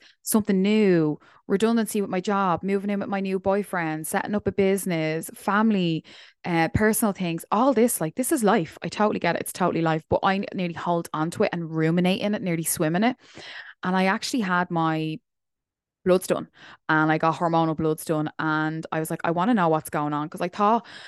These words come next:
there was something going on inside. I was like, "Right, do I have something?" I know I got,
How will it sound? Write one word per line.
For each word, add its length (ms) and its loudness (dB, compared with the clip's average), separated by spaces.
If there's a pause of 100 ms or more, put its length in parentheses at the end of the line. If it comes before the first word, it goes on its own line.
(100)
there 80 -6
was 120 -4
something 260 0
going 300 2
on 200 0
inside. 440 -2
I 40 2
was 120 -2
like, 160 -4
"Right, 260 -2
do 140 -2
I 80 0
have 280 -2
something?" 920 -6 (240)
I 100 -8
know 240 -4
I 60 -2
got, 520 -2